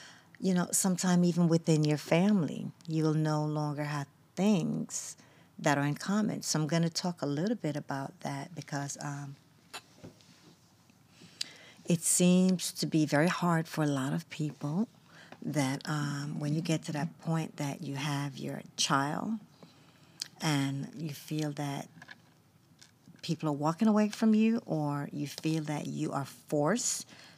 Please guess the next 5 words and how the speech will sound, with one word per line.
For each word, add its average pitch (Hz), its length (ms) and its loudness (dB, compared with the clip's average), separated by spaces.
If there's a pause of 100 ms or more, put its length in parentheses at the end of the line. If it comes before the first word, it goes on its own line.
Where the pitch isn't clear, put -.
(160)
to, 151 460 0
um, 143 640 -6 (720)
to - 80 -2
walk 151 360 0
away 170 480 0